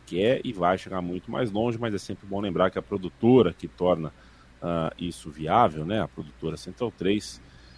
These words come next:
é, precisa, ah, é uma produtora independente, então a gente precisa achar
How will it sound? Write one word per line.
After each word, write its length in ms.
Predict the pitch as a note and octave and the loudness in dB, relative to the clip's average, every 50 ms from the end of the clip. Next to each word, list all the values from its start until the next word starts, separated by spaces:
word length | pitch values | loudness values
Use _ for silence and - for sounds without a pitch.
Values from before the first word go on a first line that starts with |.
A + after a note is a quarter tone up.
| - - - | -20 -10 -4
é, 640 | - F2+ F2+ F2 F2 F2 F2 E2+ E2+ E2 E2 D#2+ D#2+ - | 0 2 2 2 2 2 0 0 0 0 -2 -2 -4 -4
precisa, 520 | - D#3+ - - - F#2+ G2 F2 F#2 D#2 - - - - - - - - | -4 -6 -6 -2 -2 -2 0 0 0 -2 -2 -4 -20 -20 -20 -20 -12 -6
ah, 300 | - F2 F2 E2+ E2 - - | -2 0 2 2 0 0 0
é 140 | A2 F2+ | 0 0
uma 120 | F2+ F#2 E2 | 2 0 0
produtora 280 | - G2+ F#2 G#2+ G2+ | -2 -2 0 0 2
independente, 540 | G#2 A2+ G#2+ - A#2 G2+ F#2 F2 D#2+ - - | 2 2 2 4 2 2 4 2 0 -2 -6
então 120 | - E2+ E2 | -8 -8 -6
a 40 | |
gente 160 | E2 F2+ - - | -6 -8 -12 -10
precisa 400 | - F2 - - - F2+ F2 F2 | -10 -10 -10 -8 -6 -2 0 0
achar 340 | E2 - - - E2+ E2+ F2 | -2 -2 0 2 2 2 0